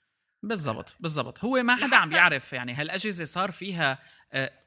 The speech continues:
Speaker 1: يعني فتحت باب للمطورين ليعملوا أفكار كتير، كتير، كتير، كتير متطورة، بس ما في قدرة للجهاز نفسه إنه يتحملها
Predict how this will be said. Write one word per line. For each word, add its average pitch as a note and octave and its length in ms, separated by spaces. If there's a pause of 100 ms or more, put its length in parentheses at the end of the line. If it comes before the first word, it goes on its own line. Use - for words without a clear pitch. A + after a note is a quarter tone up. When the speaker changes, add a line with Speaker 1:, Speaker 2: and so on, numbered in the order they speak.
(140)
Speaker 1:
يعني C3 360
فتحت - 420
باب E3+ 200
للمطورين C#3 580
ليعملوا D3 380
أفكار D#3+ 300
كتير، F#3+ 240
كتير، E3 340
كتير، G3 300
كتير - 520
متطورة، E3 500
بس C3+ 260
ما E3+ 60
في - 200
قدرة F#3 200
للجهاز C3+ 480
نفسه D3+ 260
إنه B2 120
يتحملها B2+ 600